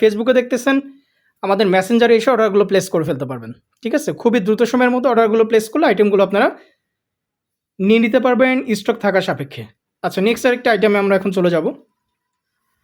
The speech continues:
আমরা এখন ডিপ চ্যাটের মধ্যে একটা আইটেম দেখাই দিই, ব্লু কালারটা দেখাচ্ছি আমরা এখন।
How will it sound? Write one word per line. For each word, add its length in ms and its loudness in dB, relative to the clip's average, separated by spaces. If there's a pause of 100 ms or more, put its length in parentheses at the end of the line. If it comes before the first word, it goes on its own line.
(1040)
আমরা 220 0
এখন 260 2
ডিপ 180 0
চ্যাটের 280 0
মধ্যে 240 2
একটা 180 0
আইটেম 260 2
দেখাই 260 0
দিই, 140 -4 (340)
ব্লু 300 -2
কালারটা 380 0
দেখাচ্ছি 400 -4
আমরা 160 -2
এখন। 220 -4